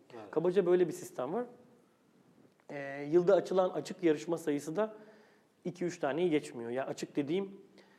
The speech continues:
Speaker 2: yarışma modellerinden hiç bahsetmedik. Bizim yönetmelikte de tarif ediliyor. İşte dünyanın her yerinde de aynı. Bizim yönetmelik üç tip ya-, yarışmadan bahsediyor. Ee,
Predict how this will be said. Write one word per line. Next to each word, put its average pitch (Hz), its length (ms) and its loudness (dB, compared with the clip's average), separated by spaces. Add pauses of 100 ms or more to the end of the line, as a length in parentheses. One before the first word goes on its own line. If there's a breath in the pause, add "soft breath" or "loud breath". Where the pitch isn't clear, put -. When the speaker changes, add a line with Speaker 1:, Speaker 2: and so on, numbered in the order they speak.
(240 soft breath)
Speaker 2:
yarışma 151 300 2
modellerinden 151 480 4
hiç 151 140 -6
bahsetmedik. 147 760 -2
Bizim 156 260 -4
yönetmelikte 151 580 -2
de 127 100 0
tarif 113 360 -4
ediliyor. 131 480 -6
İşte - 220 -14
dünyanın 139 380 -4
her 143 120 -2
yerinde 123 340 -8
de 131 40 -8
aynı. 120 300 -10 (540 loud breath)
Bizim 170 200 0
yönetmelik 156 400 -4
üç - 200 -8
tip 147 180 -10
ya-, 127 100 0
yarışmadan 120 560 -4
bahsediyor. 120 500 -4 (760 soft breath)
Ee, - 280 -14